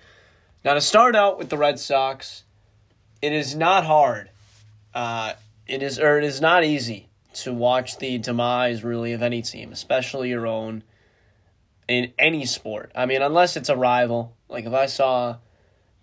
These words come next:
the New York Yankees kind of fall to pieces, it's still sad to see. I mean, they had built a culture there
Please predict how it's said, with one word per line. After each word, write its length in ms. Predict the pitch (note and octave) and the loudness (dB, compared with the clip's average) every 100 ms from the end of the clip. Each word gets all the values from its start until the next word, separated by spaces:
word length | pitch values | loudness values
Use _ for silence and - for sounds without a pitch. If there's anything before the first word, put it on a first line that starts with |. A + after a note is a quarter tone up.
| - | -8
the 380 | A#2 A#2 A2+ | -6 -4 -6
New 160 | G#2+ B2 | -6 -6
York 380 | B2+ B2+ B2+ A#2+ | -2 -2 -2 -4
Yankees 420 | B2 A#2+ A#2+ A#2 | -6 -4 -6 -8
kind 220 | - A#2+ | -6 -8
of 60 | A2+ | -6
fall 340 | - B2 B2 | 2 4 4
to 60 | B2 | 0
pieces, 480 | - A#2 A#2 - B2 | -6 -8 -6 -8 -8
it's 160 | F#3+ | -6
still 240 | - D4+ C#4+ | 0 4 4
sad 380 | - G#3+ G#3 G3 | 4 4 6 2
to 60 | |
see. 320 | - - G3+ | -4 -4 -2
I 60 | A#2 | -2
mean, 220 | A#2 A#2+ | -4 -4
they 140 | C3 D3 | 0 0
had 200 | D3+ D3+ | 0 0
built 220 | D3 C#3+ | -2 -2
a 60 | C3+ | -6
culture 480 | - C#3+ D3 D3+ | 0 0 0 -4
there 480 | C#3 C#3+ C#3+ C#3+ C#3+ | 0 2 2 0 -4